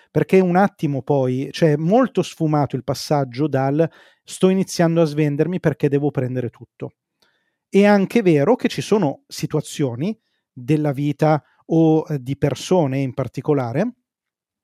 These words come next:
che sono effettivamente, magari neanche all'inizio della carriera, ma sono in momenti in cui devono prendere tutto.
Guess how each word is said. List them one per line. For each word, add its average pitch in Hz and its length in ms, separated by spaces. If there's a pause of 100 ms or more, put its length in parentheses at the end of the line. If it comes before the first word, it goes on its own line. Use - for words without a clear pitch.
(220)
che 196 280
sono 262 300
effettivamente, 160 800 (260)
magari 196 260
neanche 220 340
all'inizio 147 380
della 131 160
carriera, 151 400
ma 262 80
sono 175 240
in 139 340
momenti 185 500
in 254 100
cui 226 200
devono 175 360
prendere 151 380
tutto. - 420